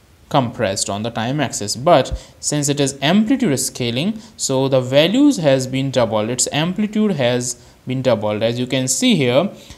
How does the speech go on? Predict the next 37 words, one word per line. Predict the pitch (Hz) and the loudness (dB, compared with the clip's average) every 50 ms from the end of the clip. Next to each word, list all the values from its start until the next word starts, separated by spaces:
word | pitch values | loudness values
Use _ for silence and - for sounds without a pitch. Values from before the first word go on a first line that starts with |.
| _ _ | _ _
uh, | - 110 120 120 120 123 | -6 -4 -2 -2 -2 0
the | 120 127 120 | 0 0 -2
green | 123 135 170 214 233 233 185 | 0 0 0 2 2 4 4
line's | 135 120 120 120 131 139 135 - 139 | 4 2 2 0 -2 -4 -4 -4 -2
maximum | 139 156 165 - - 208 196 196 180 170 | -2 -2 -4 -2 -2 0 0 0 0 0
amplitude | 160 180 196 190 185 170 160 - - 190 131 117 120 127 143 - - - - _ _ _ - | 0 -2 -2 -2 -4 -6 -4 -2 -2 0 0 0 -2 -4 -4 -10 -16 -20 -20 _ _ _ -6
is | 135 127 123 123 120 120 - - - | -4 -2 -2 -2 -4 -6 -10 -14 -10
one. | - 151 180 175 123 90 - - - - | -2 2 2 2 2 0 -8 -16 -20 -14
Its | - - - - | -10 -6 -6 -6
peaks | - _ 185 185 180 - - | -4 _ -6 -4 -4 -2 0
are | 131 117 117 | 2 2 2
at | 120 127 131 | 0 -2 -2
one, | 151 180 156 113 107 - - - _ _ | -2 -2 -2 -2 -4 -10 -14 -20 _ _
while | 135 131 127 131 131 131 | -2 0 2 2 4 4
of | 131 131 - - - | 2 0 -2 -6 -4
two | - 247 269 | -2 -2 -2
sine | 262 - 185 143 131 123 | 0 0 0 0 0 -2
x | 120 120 - - | -4 -4 -6 -8
graph, | 123 113 123 113 107 104 131 156 - - - - - - - _ _ _ _ _ _ _ _ _ _ _ _ _ _ _ _ _ _ _ | -4 0 0 2 2 2 2 0 -2 -8 -20 -20 -20 -20 -20 _ _ _ _ _ _ _ _ _ _ _ _ _ _ _ _ _ _ _
the | 123 117 | -8 -8
peak | 110 - - 208 214 226 240 240 - - | -8 -4 0 2 2 2 0 -2 -10 -6
is | - 131 131 127 127 127 131 131 - - - - _ _ _ _ _ - | -2 -2 0 0 -2 -2 -4 -6 -8 -10 -14 -20 _ _ _ _ _ -4
at | 123 123 123 - - - - | -4 -4 -4 -6 -18 -6 -2
two | 196 196 190 190 190 196 - - - _ | -2 0 0 0 -2 -4 -8 -14 -20 _
and | - 127 127 127 131 131 | -6 -6 -4 -4 -4 -4
minus | 135 135 127 113 113 107 107 107 107 - | -4 -2 -2 -2 -2 -2 -4 -4 -4 -6
two. | - - - 98 78 - - - - - _ | -6 -6 -6 -8 -8 -8 -14 -18 -20 -20 _
So | - - 139 135 - | -4 0 0 0 0
its | 139 135 - - | 0 -2 -2 -2
amplitude | 143 147 175 202 - 269 254 247 254 233 233 214 | -2 0 0 0 0 -2 -2 0 0 0 0 0
has | 180 143 117 120 123 123 - - - - | 2 2 2 2 2 -2 -8 -12 -16 -10
doubled. | 131 - 127 107 - 87 78 67 62 - - - - - - _ | -2 -2 -2 -2 -2 -8 -10 -12 -14 -16 -20 -20 -20 -20 -8 _
If | 131 135 135 | -4 -2 2
I | 135 120 127 | 2 2 2
would | 131 127 131 135 | 2 0 2 2
have | 139 131 131 131 | 2 2 2 0
written | 135 123 147 135 131 135 135 131 | -2 0 0 0 0 0 -4 -6